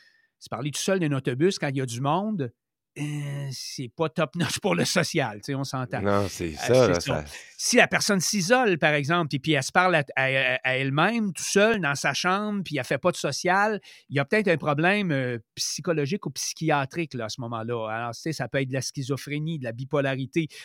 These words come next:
Speaker 1: On va voir également des gens qui sont, euh, par exemple, qui ont un trouble du spectre de l'autisme, qui sont des neuroatypiques,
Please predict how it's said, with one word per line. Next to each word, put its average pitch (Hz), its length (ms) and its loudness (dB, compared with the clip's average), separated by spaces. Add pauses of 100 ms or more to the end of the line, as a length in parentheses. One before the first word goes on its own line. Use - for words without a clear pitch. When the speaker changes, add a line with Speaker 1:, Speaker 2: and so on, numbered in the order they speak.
(120)
Speaker 1:
On 135 60 -4
va 143 120 4
voir 226 260 2
également 170 400 2
des 165 220 0
gens 165 300 0
qui - 100 -6
sont, 208 420 0
euh, 139 60 2
par 139 160 2
exemple, 165 260 0
qui 165 100 0
ont 147 120 2
un 131 80 2
trouble 185 260 2
du 120 80 -6
spectre 175 260 2
de 139 80 4
l'autisme, 139 720 0
qui - 380 -12
sont 165 120 2
des 147 140 2
neuroatypiques, 185 1200 2